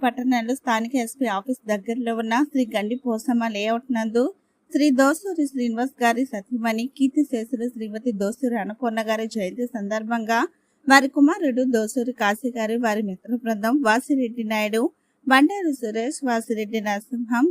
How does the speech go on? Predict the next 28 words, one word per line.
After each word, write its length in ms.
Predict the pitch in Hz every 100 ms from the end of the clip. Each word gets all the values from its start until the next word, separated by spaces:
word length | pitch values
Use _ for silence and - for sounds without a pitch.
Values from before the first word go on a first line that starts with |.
| 311
దోసూరి 400 | 247 285 311 285 214
వెంకటేష్ 380 | 208 254 240 254
సహకారంతో 720 | 202 220 247 247 233 226 240 359 _ _ _ - 285
ఏరియా 240 | 370 415 277
హాస్పిటల్ 500 | 220 - 247 254 233 226
మరియు 240 | 220 220 285 233
సహస్ర 340 | 233 226 240 214
బ్లడ్ 260 | 208 202 214
బ్యాంక్ 220 | 220 269 262
వారి 160 | 220 214 190
ఆధ్వర్యంలో 560 | - 233 220 208 214 294 247
మెగా 260 | 226 285 294
రక్తదాన 360 | 226 247 233 233 240
శిబిరం 320 | 202 208 240 240
ప్రముఖులు 400 | 208 202 240 349 -
ప్రారంభించారు. 800 | 196 208 240 214 202 208 202 208 _ _ _ _ _ - 294
ఈ 20 | 311
కార్యక్రమంలో 560 | 302 381 - 262 233 240
సుమారు 340 | 226 214 226 226
ఎనభై 180 | 208 220 226
ఒకటి 140 | 220
మంది 180 | 202 214 247
స్వచ్ఛందంగా 600 | 202 202 - 233 214 247 233
రక్త 180 | - 226
వితరణ 340 | 233 - 220 247 311
చేశారు. 420 | 233 220 233 208 196 _ _ _ -
రక్తదాతలు 680 | 220 - 226 220 220 233 208
అందరికీ 360 | 202 226 226